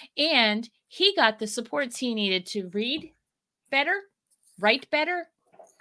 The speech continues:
and do math better. So he was on his way to having a better school year. And don't let me forget to tell you the end of the story.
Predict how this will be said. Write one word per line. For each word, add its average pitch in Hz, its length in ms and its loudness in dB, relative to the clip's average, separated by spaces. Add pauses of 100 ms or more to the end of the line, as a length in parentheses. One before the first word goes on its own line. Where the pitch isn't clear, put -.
(120)
and 202 500 6 (240)
do 226 140 -4
math 190 360 0
better. - 360 -6 (380)
So 208 480 0 (420)
he 208 560 -2
was 214 380 -2
on 208 200 0
his 247 260 -4
way 196 480 4 (240)
to 262 140 -4
having 208 320 -2
a 180 60 -6
better 185 280 -2
school 180 300 -8
year. 160 300 -8 (880)
And 202 160 -4
don't 220 220 4
let 277 100 0
me 302 120 -4
forget 285 440 4 (140)
to 226 100 -10
tell 214 220 -2
you 170 400 -2
the 190 200 -6
end 185 220 -2
of 160 120 -10
the 170 80 -10
story. 151 520 -8